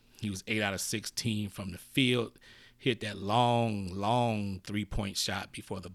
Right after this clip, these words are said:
buzzer. I think it was the end of the, one of those quarters, first, second quarter. I'm not sure which one it was, can't remember. But he was six out of ten from beyond the arc,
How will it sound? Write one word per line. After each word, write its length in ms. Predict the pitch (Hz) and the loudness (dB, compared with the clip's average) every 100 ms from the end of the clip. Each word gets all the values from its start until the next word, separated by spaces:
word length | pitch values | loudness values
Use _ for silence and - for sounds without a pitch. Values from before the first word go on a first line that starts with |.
| 87 - | -6 2
buzzer. 340 | 113 95 92 | 2 2 -6
I 340 | - - _ - - | -12 -20 _ -14 -8
think 140 | 113 | -6
it 40 | |
was 120 | 104 90 | -4 -6
the 100 | - | -4
end 240 | 104 104 | -2 -2
of 120 | 90 | -4
the, 200 | 87 87 82 - _ - | -6 -8 -10 -16 _ -6
one 180 | 110 | -2
of 60 | 107 | -2
those 120 | 80 | -4
quarters, 280 | - 101 98 | -6 -6 -6
first, 300 | - 101 - | -6 -6 -6
second 240 | 95 101 | -8 -10
quarter. 300 | 92 107 101 - - | -8 -6 -6 -8 -12
I'm 60 | |
not 140 | 98 95 | -10 -8
sure 140 | 110 | -8
which 180 | 95 95 | -8 -8
one 160 | 101 | -6
it 40 | 95 | -4
was, 260 | 110 110 | 0 0
can't 180 | - 113 | 0 -6
remember. 320 | 101 110 107 - - - - - - - | -2 -2 -4 -6 -16 -20 -18 -18 -16 -2
But 160 | 110 | 2
he 80 | 107 | 2
was 100 | 113 | 2
six 240 | - 131 123 | 2 0 0
out 120 | 113 | 0
of 100 | 95 | 2
ten 240 | 127 117 | 2 2
from 200 | 110 101 | 2 -4
beyond 340 | 98 98 98 95 | -4 -4 -4 2
the 100 | 123 | 6
arc, 240 | 143 - | 6 4